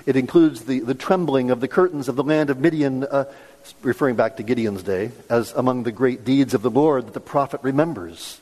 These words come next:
of the great deeds of long ago. In Isaiah chapter nine, verse four, it's the passage that speaks of the people who walked in darkness have seen a great light. The, the, the son,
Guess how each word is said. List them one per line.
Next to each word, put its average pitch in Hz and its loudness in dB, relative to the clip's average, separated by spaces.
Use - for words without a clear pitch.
of 101 -6
the 107 -6
great 113 -2
deeds 117 -4
of 110 -6
long 110 -2
ago. 110 -6
In 151 4
Isaiah 147 2
chapter 143 -4
nine, 139 -2
verse 135 -2
four, 139 2
it's - -10
the 110 -6
passage 113 -2
that 123 -4
speaks - -2
of 104 -4
the 107 0
people 123 -2
who 120 2
walked 123 2
in 123 -6
darkness 151 -2
have 127 -6
seen 147 -2
a 131 0
great 127 0
light. 143 -2
The, 107 0
the, 98 -4
the 107 -6
son, 113 -2